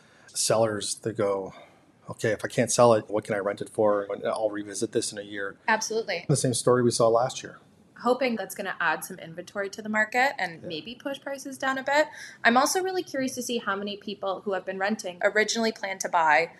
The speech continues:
Speaker 2: have been priced out of the market,
Speaker 1: Mm-hmm.
Speaker 2: have been renting for a couple of years. I'm very curious to see how many of them start looking at rent rates versus mortgage rates and make that,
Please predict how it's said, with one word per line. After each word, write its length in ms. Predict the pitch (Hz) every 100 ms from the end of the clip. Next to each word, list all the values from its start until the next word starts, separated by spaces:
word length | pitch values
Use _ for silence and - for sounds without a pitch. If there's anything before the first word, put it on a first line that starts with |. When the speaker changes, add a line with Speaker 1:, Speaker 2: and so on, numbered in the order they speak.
| - _
Speaker 2:
have 140 | 190
been 120 | 196
priced 320 | 185 180 185 196
out 80 | 185
of 80 | 185
the 40 |
market, 540 | 175 160 180 190 294 - -
Speaker 1:
Mm-hmm. 220 | 190 196
Speaker 2:
have 100 | 180
been 100 | 185
renting 320 | 185 190 208
for 100 | 190
a 40 | 180
couple 280 | 190 190
of 60 | 185
years. 240 | 175 185 -
I'm 80 | 214
very 160 | 233
curious 260 | 254 233 226
to 80 | 233
see 140 | 220
how 180 | 202 196
many 240 | 196 190
of 160 | 180 175
them 360 | 180 170 170 - - _
start 320 | - 208 202
looking 260 | 196 208 202
at 100 | -
rent 220 | 175 175
rates 260 | 175 170 -
versus 440 | 180 180 - 175
mortgage 400 | 165 160 196 196
rates 340 | 214 233 277 -
and 260 | 185 180 - -
make 340 | 202 190 -
that, 320 | 190 170 -